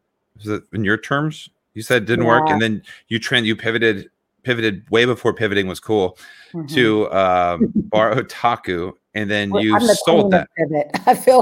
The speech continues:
Speaker 2: like I'm the
Speaker 1: <laughs>
Speaker 2: queen of pivot. Um,
Speaker 1: You're like, "This is
Speaker 2: yeah,
Speaker 1: not a
Speaker 2: Li-,
Speaker 1: new buzzword."
Speaker 2: No, Little Octopus was, um,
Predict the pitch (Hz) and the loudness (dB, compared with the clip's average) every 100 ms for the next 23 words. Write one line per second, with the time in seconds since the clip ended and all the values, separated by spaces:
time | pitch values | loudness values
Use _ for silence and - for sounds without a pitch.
0 | - 240 - 226 220 214 392 - 254 247 | 4 4 4 4 2 4 2 4 2 4
1 | 233 226 208 - 202 175 175 - - - | 2 2 0 0 -2 -2 -6 -6 -4 -4
2 | - - - - - 254 262 254 131 - | -6 -12 -14 -6 2 4 6 4 2 0
3 | - - 165 180 180 151 165 185 147 165 | 0 4 4 6 4 2 2 2 4 2
4 | 143 110 85 78 _ _ - 190 185 175 | 0 -6 -6 -10 _ _ -8 -2 0 2
5 | 165 151 - - 247 330 359 311 294 294 | 0 -2 -8 -8 -2 2 4 2 2 -4
6 | - 214 190 175 190 185 175 175 170 - | 0 0 -2 -2 0 2 2 0 -4 -10
7 | - 175 170 165 160 | -6 -4 -2 -4 -6